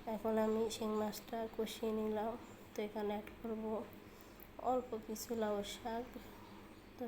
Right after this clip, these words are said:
শাক দিয়ে শিং মাছটা রান্না করে এই তো কষিয়ে নিচ্ছি। তো কষিয়ে নেওয়া হয়ে গেলে পরিমাণ মতো পানি দিয়ে ঢাকনা দিয়ে ঢেকে দেব। তো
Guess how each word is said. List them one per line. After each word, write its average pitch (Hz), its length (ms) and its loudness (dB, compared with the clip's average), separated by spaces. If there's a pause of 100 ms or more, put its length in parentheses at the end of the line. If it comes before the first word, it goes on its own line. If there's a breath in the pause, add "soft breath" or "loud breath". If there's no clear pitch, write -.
(120)
শাক 220 200 2 (160)
দিয়ে 220 160 2 (100)
শিং 208 120 2 (120)
মাছটা 220 340 0 (920 loud breath)
রান্না 214 380 6
করে 220 200 6 (400)
এই 208 140 -2
তো 220 80 2 (100)
কষিয়ে 214 400 0
নিচ্ছি। 214 380 2 (1400)
তো - 80 -6 (120)
কষিয়ে 220 360 4
নেওয়া 220 280 8
হয়ে 226 180 8
গেলে 220 140 6 (120)
পরিমাণ 220 360 8 (100)
মতো 208 220 2 (800 loud breath)
পানি 208 220 6 (100)
দিয়ে 220 220 6
ঢাকনা 208 240 4 (100)
দিয়ে 208 200 6
ঢেকে 208 300 4
দেব। 208 160 6 (1300 loud breath)
তো 220 80 2